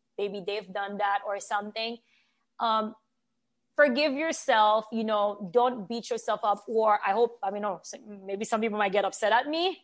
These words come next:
from <laughs> listening to this too. But just so you know, my, I, I guess, I don't know, I, I'm gonna use that word intention, but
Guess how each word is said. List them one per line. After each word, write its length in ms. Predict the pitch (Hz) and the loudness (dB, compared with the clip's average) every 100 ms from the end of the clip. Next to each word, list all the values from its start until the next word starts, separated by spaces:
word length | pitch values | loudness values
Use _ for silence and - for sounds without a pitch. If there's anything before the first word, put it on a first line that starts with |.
| _ | _
from 140 | 294 285 | -4 2
<laughs> 80 | |
listening 420 | 294 285 302 302 311 | 0 0 -2 0 0
to 100 | 320 | 2
this 380 | 294 302 - | 2 2 -2
too. 220 | - 311 330 _ _ _ _ 202 | -2 0 -2 _ _ _ _ 2
But 300 | 262 254 247 - _ - | 6 6 4 -4 _ -6
just 340 | 202 285 302 | 4 6 4
so 120 | - 311 | 0 0
you 200 | 294 277 | 0 -2
know, 360 | 247 240 240 | 0 0 0
my, 540 | 233 226 240 254 269 277 - _ _ _ _ - - - | -2 0 2 2 0 -6 -14 _ _ _ _ -20 -16 -4
I, 100 | 262 - 262 | -4 2 4
I 40 | 277 | 6
guess, 180 | 320 - - | 4 2 -2
I 60 | 262 | 0
don't 120 | 285 | 0
know, 220 | 247 214 - | 2 0 0
I, 80 | 233 | -2
I'm 160 | 277 302 | 0 0
gonna 140 | 320 | 0
use 180 | 320 294 | 0 0
that 200 | 233 226 | 4 4
word 180 | 220 220 | 2 -2
intention, 680 | 214 202 - 220 233 285 285 | -4 -4 -4 -4 2 2 4
but 220 | 240 220 | 2 2